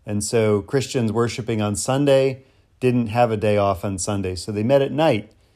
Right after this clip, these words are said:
um, after a long day's work. Um,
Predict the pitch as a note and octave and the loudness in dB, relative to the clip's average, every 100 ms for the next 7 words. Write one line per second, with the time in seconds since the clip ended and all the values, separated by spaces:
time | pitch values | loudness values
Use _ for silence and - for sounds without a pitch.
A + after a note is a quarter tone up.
0 | _ - G#2 G#2 G2+ G#2+ A#2 A2+ A#2 G#2+ | _ -8 -4 -2 -2 -4 -4 -4 -2 0
1 | G#2+ A#2 A2+ A2+ G#2+ G2 A#2+ F#2 - _ | 2 0 2 0 0 0 0 0 -8 _
2 | _ _ _ - G2 G2 F#2 | _ _ _ -6 -4 -4 -6